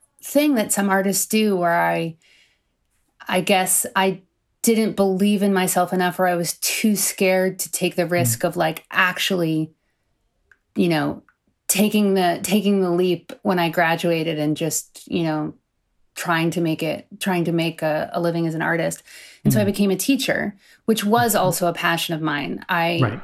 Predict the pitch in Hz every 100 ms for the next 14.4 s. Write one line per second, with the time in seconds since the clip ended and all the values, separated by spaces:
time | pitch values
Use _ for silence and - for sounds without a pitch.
0 | - 208 190 185 196 190 180 175 160 151
1 | 160 160 165 156 160 156 160 156 165 151
2 | 151 160 - 156 156 156 - - - -
3 | 196 180 185 - - - - 170 - -
4 | - - - _ _ _ - 190 185 190
5 | 185 180 170 165 165 160 170 165 170 165
6 | 160 - 196 175 160 - - - 190 -
7 | _ _ - - - - - - 202 214
8 | 208 196 190 175 160 196 185 175 175 156
9 | 165 160 156 165 156 151 156 156 160 175
10 | 175 165 156 147 147 151 147 147 151 151
11 | - - 185 165 156 151 156 - 165 170
12 | 175 - 190 - - 175 185 - - -
13 | - - - - - - - - 170 165
14 | - - 165